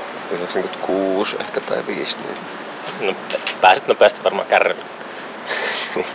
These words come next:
Speaker 1: Tuskin siellä on mitään
Speaker 2: Vatvo-
Speaker 1: tässä ajassa tapahtunut.
Speaker 2: vatvovat samaa,
Speaker 1: Mm.
Speaker 2: samaa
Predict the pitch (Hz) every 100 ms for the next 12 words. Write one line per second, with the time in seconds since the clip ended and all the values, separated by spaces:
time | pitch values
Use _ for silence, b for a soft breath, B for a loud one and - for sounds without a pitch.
0 | - 85 - 92 98 - - - - -
1 | - - - B B B B B B -
2 | - - - 92 90 - - 120 110 -
3 | 117 87 95 - 104 113 101 - - -
4 | - - 113 - 107 104 - 120 110 110
5 | - - - - 139 127 131